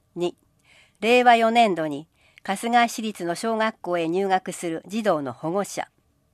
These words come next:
三、生活保護に準ずる程度に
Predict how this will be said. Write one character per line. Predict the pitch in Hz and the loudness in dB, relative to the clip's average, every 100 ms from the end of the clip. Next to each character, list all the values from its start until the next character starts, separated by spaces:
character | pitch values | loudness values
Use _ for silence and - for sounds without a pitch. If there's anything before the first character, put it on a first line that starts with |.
| _ _ _ _ _ _ _ _ _ _ _ _ _ _ _ | _ _ _ _ _ _ _ _ _ _ _ _ _ _ _
三、 | - 180 160 - _ _ _ - | -4 -2 -2 -10 _ _ _ -4
生 | 240 262 | 2 4
活 | 262 247 233 | 4 0 -2
保 | 233 | 0
護 | 208 | 2
に | 170 156 | 0 0
準 | 190 208 | -2 -2
ず | 208 | -2
る | 180 165 | -4 -4
程 | 156 | -4
度 | 147 135 | -4 -6
に | 139 | -8